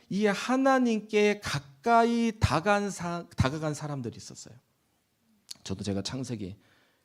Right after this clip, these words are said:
뭐, 지금 성경 통독은 십삼 장까지 제가 봤는데 거기 보면 에녹, 노아, 아브라함, 또 뒤로 가면 뭐 사무엘, 다윗, 다니엘, 이런 모든 사람들은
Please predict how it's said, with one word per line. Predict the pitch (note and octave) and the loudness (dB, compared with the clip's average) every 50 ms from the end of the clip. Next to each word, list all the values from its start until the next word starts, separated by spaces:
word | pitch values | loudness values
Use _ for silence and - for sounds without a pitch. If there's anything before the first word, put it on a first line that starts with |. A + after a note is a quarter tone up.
| _ _ _ _ _ _ _ _ - | _ _ _ _ _ _ _ _ -20
뭐, | - - - | -18 -16 -16
지금 | - - G2+ G2+ | -14 -14 -14 -12
성경 | - - C#3 C3+ C3 C3 | -10 -8 -6 -4 -4 -6
통독은 | B2 B2 A#2+ A2+ G2+ F#2+ G2 | -6 -8 -8 -6 -6 -6 -6
십삼 | - - - - G3+ F#3+ | -6 -6 -4 -4 -4 -4
장까지 | E3+ D#3+ C3 - G#2 F#2+ F#2 | -4 -6 -6 -6 -8 -10 -10
제가 | - F#2+ E2+ F#2 F2 D2+ | -10 -12 -10 -10 -12 -12
봤는데 | - - F2 F#2+ F2+ E2 F2 A2+ C#3 C3 G2 D#2 - - _ _ _ _ _ _ _ _ | -12 -12 -10 -10 -10 -10 -8 -8 -8 -8 -8 -10 -14 -20 _ _ _ _ _ _ _ _
거기 | _ G#2+ A2 A#2 | _ -8 -6 -6
보면 | A2+ A2 A2 G#2 G#2+ A2 A2 A2 G#2+ G#2+ G#2+ A2 - _ _ _ _ _ _ _ _ _ _ - | -4 -4 -4 -2 -2 -2 -2 -2 -4 -6 -8 -10 -14 _ _ _ _ _ _ _ _ _ _ -6
에녹, | - G#2+ A2+ A#2 A2+ A2 A2 A2 A2+ A2+ A#2 - _ _ _ _ _ _ _ _ _ _ _ _ _ _ | -4 -2 0 0 0 0 0 0 -2 -4 -8 -14 _ _ _ _ _ _ _ _ _ _ _ _ _ _
노아, | - F2+ F#2 G#2 G#2+ G#2+ G#2 G#2+ G#2 G#2+ A2 G#2+ A2 A2+ A#2 A2+ - _ _ _ _ _ _ _ _ _ _ _ _ _ | -14 -4 -2 0 2 2 2 2 0 0 -2 -4 -6 -8 -10 -14 -18 _ _ _ _ _ _ _ _ _ _ _ _ _
아브라함, | F#2 F#2 G2+ A2 A#2 A2+ A2+ A2 A2 G#2+ A2+ A2+ A2 G#2+ A2 A2+ A2 _ _ _ _ _ _ _ _ | -6 -6 -6 -4 -4 -4 -2 -2 0 -2 -2 -2 -4 -6 -10 -12 -14 _ _ _ _ _ _ _ _
또 | - A2+ | -12 -10
뒤로 | G#2+ - A#2 G#2+ A2+ A2 | -8 -6 -6 -6 -6 -6
가면 | A2+ A2+ G#2+ G#2+ A2 A2+ A2+ A2+ A2 A2+ A#2+ - _ _ _ | -4 -4 -4 -4 -4 -4 -4 -6 -8 -10 -12 -16 _ _ _
뭐 | - A2 | -14 -14
사무엘, | - - - B2+ B2+ A#2+ A#2+ A2+ A2 A2 A2 A2 A2 G#2+ - | -12 -10 -8 -8 -6 -4 -4 -4 -4 -4 -6 -6 -8 -10 -14
다윗, | - - F2+ G#2 A2 A#2+ A#2 A#2 A2+ A#2 A2+ A2+ - - _ _ _ _ _ _ | -10 -6 -6 -4 -2 0 0 0 -2 -2 -6 -10 -14 -20 _ _ _ _ _ _
다니엘, | - - A2 A#2 A#2+ A#2+ A#2 A2+ A2+ A#2 - - _ _ _ _ - | -10 -6 -4 -2 -2 -2 -2 -4 -4 -8 -12 -20 _ _ _ _ 0
이런 | C#3 D#3+ E3 D#3 | 0 2 2 2
모든 | C3 C#3+ E3+ F#3 G#3+ A3 G#3 | 4 4 4 4 4 2 0
사람들은 | G#3 G3 F#3+ F#3 E3+ D#3+ C#3+ E3+ F#3+ A#3+ A3 D3 A2+ G#2+ | 2 2 2 2 2 2 0 4 4 6 4 4 2 -2